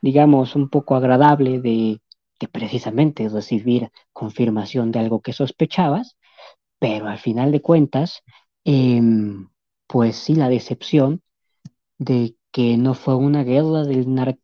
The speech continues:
del Estado mexicano contra el narco, sino que más bien fue una suerte de narcoguerra en la que unos narcos utilizaron a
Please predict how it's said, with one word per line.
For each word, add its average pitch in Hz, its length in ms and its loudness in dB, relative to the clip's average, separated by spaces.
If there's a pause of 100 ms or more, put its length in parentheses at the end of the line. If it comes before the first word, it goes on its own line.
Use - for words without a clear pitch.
del 117 300 0
Estado 143 380 -2
mexicano 143 640 0
contra 135 480 -2
el 139 120 -4
narco, 180 480 -4
sino 123 360 -6
que 120 120 -8
más 131 260 -4 (160)
bien 139 380 -2
fue 143 180 0
una 139 220 -2
suerte 139 460 -2
de 117 100 0
narcoguerra 160 840 2 (360)
en 127 260 -2
la 120 120 -4
que 117 160 -2
unos 139 400 2
narcos 160 580 0
utilizaron 139 760 0
a 113 140 -2